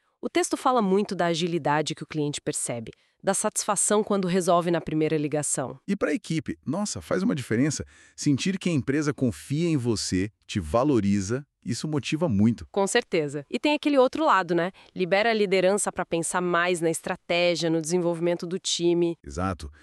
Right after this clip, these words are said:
Speaker 2: É um ganho pra todo mundo e impulsiona a eficiência geral. Mas é bom lembrar, né? O material também frisa,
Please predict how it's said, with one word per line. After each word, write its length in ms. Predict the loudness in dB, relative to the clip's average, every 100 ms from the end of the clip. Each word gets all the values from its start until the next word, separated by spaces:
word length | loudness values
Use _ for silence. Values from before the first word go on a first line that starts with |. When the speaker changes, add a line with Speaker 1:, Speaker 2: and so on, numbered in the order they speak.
| -20 -4
Speaker 2:
É 80 | 0
um 120 | 2
ganho 320 | 2 2 2
pra 160 | 0 2
todo 240 | 2 2
mundo 380 | 4 4 4 2
e 20 |
impulsiona 640 | 0 0 -4 -2 0 2 2
a 60 |
eficiência 640 | 0 -2 -2 0 0 -2 -2
geral. 440 | -4 -4 -6 -10 _ _ -20 -20 -8
Mas 420 | -4 -2 -2 -4 -4
é 80 | -2
bom 260 | 2 2
lembrar, 520 | 2 0 0 0 -2 -4
né? 180 | -6 -8 -16 _ -8
O 60 |
material 480 | -6 -2 -2 -2 -2
também 320 | -2 0 0
frisa, 600 | -2 -2 0 0 -2 -10